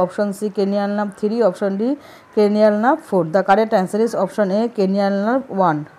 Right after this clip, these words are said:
because patient is, patient having difficulty in smelling।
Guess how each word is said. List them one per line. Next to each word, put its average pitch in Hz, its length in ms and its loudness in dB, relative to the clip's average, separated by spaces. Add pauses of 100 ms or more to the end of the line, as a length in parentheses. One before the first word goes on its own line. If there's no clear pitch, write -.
(1700)
because 247 320 2
patient 233 380 2
is, 240 260 -2
patient 226 340 0
having 220 480 2
difficulty 220 540 2
in 240 160 2
smelling। 185 520 -2